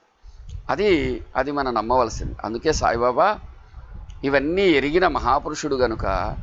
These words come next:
ఆయన చెప్పాడు, "శక్తినంతా వినియోగించి జాగ్రత్త పడి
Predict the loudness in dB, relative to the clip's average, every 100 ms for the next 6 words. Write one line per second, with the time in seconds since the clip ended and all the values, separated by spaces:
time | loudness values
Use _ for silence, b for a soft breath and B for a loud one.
0 | -12 -8 -2 -2 -2 -8 -4 -2 -4 -8
1 | -20 -20 _ -20 -12 -2 -2 0 2 4
2 | 4 2 2 4 2 4 4 4 2 -2
3 | 0 -2 2 2 4 2 2 0 2 -2